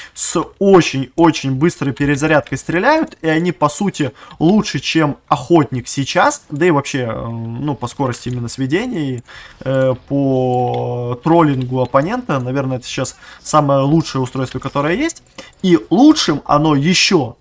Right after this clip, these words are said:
дополнительно стало, да, и забустил-, забустилось за счёт того, что у нас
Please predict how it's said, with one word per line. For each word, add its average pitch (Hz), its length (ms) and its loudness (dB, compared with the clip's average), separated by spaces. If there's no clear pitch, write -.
дополнительно 139 800 0
стало, 113 380 0
да, 139 160 4
и 165 80 0
забустил-, 156 880 2
забустилось 143 880 -2
за 131 160 0
счёт - 260 -2
того, 220 400 2
что 160 460 0
у 147 80 0
нас 233 240 2